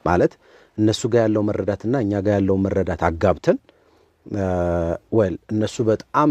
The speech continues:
ጥሩ አረንጓዴ ለምለም እንትን ይታያቸው ይሆናል። እኛ ደግሞ በጣም በረሃ እንትን ይታየን ይሆናል። እንደ መሀል ላይ ማምጣት የሚቻል የግሬ ኤሪያ ስፔስ ለመፍጠር ነው እሱን የምናደርገውና እንደ፣ እንደ መግቢያ ይቆጠርልኝ አማን። እና፣ እ፣ ለእኔ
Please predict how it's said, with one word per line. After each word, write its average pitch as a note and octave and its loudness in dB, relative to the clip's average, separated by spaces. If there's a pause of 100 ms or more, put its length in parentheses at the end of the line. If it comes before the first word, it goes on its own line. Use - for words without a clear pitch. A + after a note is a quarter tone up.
ጥሩ F2+ -6 (160)
አረንጓዴ F#2+ 0 (320)
ለምለም F#2+ 0
እንትን F2 -8
ይታያቸው D#2 -8
ይሆናል። A#2 -2
እኛ F2+ -2
ደግሞ F#2 -2
በጣም D3 2
በረሃ F#2 -2 (560)
እንትን F#2+ -2
ይታየን E2+ -2
ይሆናል። G2 -2
እንደ A2 4
መሀል B2+ 4
ላይ G#2 2 (460)
ማምጣት G#2+ 0
የሚቻል F2 -4
የግሬ G2+ 2 (180)
ኤሪያ F2 -2 (500)
ስፔስ - -2
ለመፍጠር E2+ -6
ነው D2+ -8 (180)
እሱን - -8
የምናደርገውና D#2+ -2
እንደ፣ F#2 0 (180)
እንደ E2 -6
መግቢያ F2+ 2 (420)
ይቆጠርልኝ D#2 -2
አማን። C#2+ -10 (180)
እና፣ F#2 0 (680)
እ፣ F#2+ -2 (520)
ለእኔ F#2+ 0